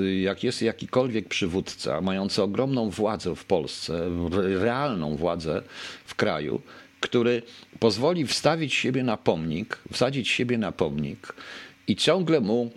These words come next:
mm, i ciągle da-, i, i przyjmować w kółko tylko kwiaty i pochlebstwa. Coś strasznego, jeżeli taki przywódca uwierzy w to, co uwierzy, że jest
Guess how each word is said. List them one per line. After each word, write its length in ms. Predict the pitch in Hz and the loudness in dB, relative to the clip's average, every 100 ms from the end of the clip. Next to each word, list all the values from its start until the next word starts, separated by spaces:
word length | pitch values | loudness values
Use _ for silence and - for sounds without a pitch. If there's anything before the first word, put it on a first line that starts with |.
| - | -4
mm, 320 | 113 101 92 | 0 0 0
i 100 | 85 | 0
ciągle 500 | - 139 135 120 104 | 2 2 2 0 0
da-, 180 | 90 98 92 90 87 78 | 2 2 2 0 0 0
i, 340 | 101 95 98 | 2 2 0
i 60 | 101 | 0
przyjmować 520 | - 110 123 113 107 | 2 2 2 0 -2
w 60 | - | 0
kółko 300 | 123 107 113 | 2 2 -2
tylko 320 | 104 92 92 | -2 0 0
kwiaty 420 | - 117 123 - | 0 0 0 -2
i 140 | - | -4
pochlebstwa. 680 | - - - 62 - - - - _ _ - - - - - | -2 -2 -2 -4 -4 -8 -12 -20 _ _ -20 -20 -20 -20 0
Coś 200 | - 170 | 4 4
strasznego, 560 | - 175 - 196 156 107 | 4 0 2 2 4 2
jeżeli 320 | 92 110 107 | 2 2 2
taki 260 | 135 - | 0 0
przywódca 540 | 170 - 92 113 - 143 | 0 0 0 2 2 2
uwierzy 680 | - 110 139 120 78 69 80 - - - - - | 2 0 2 2 0 0 -2 -6 -20 -20 -20 -20
w 100 | - | -8
to, 400 | - 110 113 135 - | 2 2 2 -4 -10
co 400 | - - 87 87 - - - | -2 2 2 0 -8 -20 -8
uwierzy, 480 | 98 87 123 117 120 | 0 2 2 2 0
że 180 | 90 87 | 0 2
jest 340 | 101 - - | 0 -2 -8